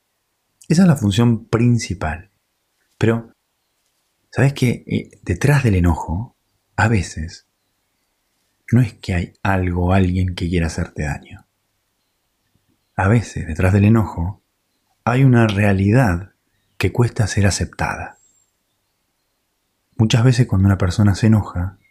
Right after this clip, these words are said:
detrás de eso hay frustración, hay tristeza, hay angustia, hay dolor.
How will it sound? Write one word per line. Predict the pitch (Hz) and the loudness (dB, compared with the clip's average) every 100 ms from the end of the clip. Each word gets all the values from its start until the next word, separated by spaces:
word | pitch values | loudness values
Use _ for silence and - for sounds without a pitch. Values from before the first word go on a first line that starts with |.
| _ _ _ _ _ _ _ _ _ _ | _ _ _ _ _ _ _ _ _ _
detrás | 95 90 123 104 | -6 -2 -2 -2
de | 87 87 | -2 -4
eso | - 78 85 _ _ _ _ _ _ _ _ _ _ _ _ _ _ - | -6 -12 -14 _ _ _ _ _ _ _ _ _ _ _ _ _ _ -6
hay | 92 | -4
frustración, | - 90 - 76 73 107 107 95 92 - _ _ _ _ _ _ _ _ _ _ _ | -2 -4 -6 -8 -2 2 2 2 -2 -8 _ _ _ _ _ _ _ _ _ _ _
hay | 87 80 | -4 -4
tristeza, | - - - 98 85 - 80 80 _ _ _ _ _ _ _ _ _ _ | -6 -12 -2 0 0 -4 -6 -10 _ _ _ _ _ _ _ _ _ _
hay | - 90 82 | -6 -2 -2
angustia, | 78 80 95 85 - 87 80 - _ _ _ _ _ _ _ _ - | -2 0 0 -2 -6 -8 -8 -12 _ _ _ _ _ _ _ _ -8
hay | 92 95 | -2 -2
dolor. | 82 76 101 101 71 - | -2 0 0 0 -2 -8